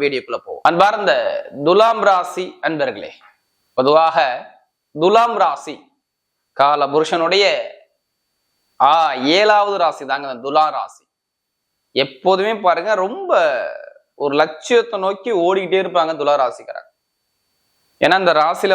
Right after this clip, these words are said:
பாருங்க சுக்கிர பகவான் ஆட்சி பலம், அதே மாதிரி சனி பகவான் உச்சம். அப்ப நல்ல உழைக்கக்கூடிய குணம் துலா ராசிக்கிட்ட அதிகமா இருக்கும். எல்லா விஷயமும் சரி கடுமையா உழை-,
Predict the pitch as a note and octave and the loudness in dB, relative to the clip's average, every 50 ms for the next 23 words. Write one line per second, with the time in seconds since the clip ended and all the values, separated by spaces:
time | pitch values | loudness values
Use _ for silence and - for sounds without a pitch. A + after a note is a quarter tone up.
0 | F3 D#3+ E3+ D#3 D#3+ E3 F#3 F#3 - F3 E3 - - G3 F#3 F3 F3 E3 D#3 D3 | 2 2 0 0 0 -2 -8 -10 -10 -12 -10 -4 0 0 0 0 0 -2 0 -2
1 | D3 D3+ D3+ - - E3+ D3+ D#3 D#3 E3 G3 A3 G3+ E3 D#3 D#3+ E3 E3 E3 D#3+ | -2 -2 -4 -6 -12 -12 -4 -2 -2 0 2 0 0 0 -2 -4 -4 -4 -4 -4
2 | D3+ C#3+ C3+ B2+ A#2+ - - - - D3+ C#3+ E3+ F#3+ F3+ F3 E3 D#3 D#3+ E3 D#3+ | -4 -4 -4 -6 -8 -10 -14 -2 0 0 0 0 -2 0 0 2 2 2 -2 -2
3 | C#3 C#3+ D3 - _ - - E3+ - - _ _ _ _ _ _ _ - F#3 - | -8 -12 -14 -14 _ -12 -10 -10 -10 -12 _ _ _ _ _ _ _ -8 0 0
4 | G#3+ F3 E3 E3 F#3 G#3+ A3 G3 D#3+ D3+ D#3 F3 F#3+ G#3 A3 G#3+ G#3+ - G#3 F#3+ | 0 2 2 0 0 0 -2 -2 -2 -2 -4 -2 -2 -2 -2 -2 0 -2 -2 -2
5 | F3 E3+ E3 D3+ C3+ A#2+ B2+ C3 D3+ E3+ D#3+ C#3 C#3 C#3+ D#3 D#3 D3 C#3+ C#3+ C3 | -2 -2 -2 -2 -2 -2 -4 -6 -6 -6 -4 -2 0 2 2 2 0 -2 -2 -6
6 | A#2 A2+ A#2+ E3 D3 A2+ A#2+ D3+ E3+ F#3+ F#3 F#3+ F3+ D#3+ C3+ A2 - - - _ | -12 -8 -4 0 0 0 -2 -4 -10 -10 -8 -8 -6 -4 -4 -4 -4 -6 -14 _
7 | _ _ _ _ _ _ _ - - - _ _ _ _ _ _ _ - A2 C3+ | _ _ _ _ _ _ _ -18 -18 -18 _ _ _ _ _ _ _ 0 2 4
8 | D#3 E3+ E3+ E3+ E3+ F#3+ F#3+ F3+ E3 F3 F#3 - E3+ C#3+ D#3 F3 G3+ G3 G#3 G3+ | 4 2 2 2 0 0 2 2 2 0 2 2 0 2 2 2 0 0 2 2
9 | F#3+ E3+ C#3 C#3 C#3+ D3 C3 | 2 2 2 2 0 0 0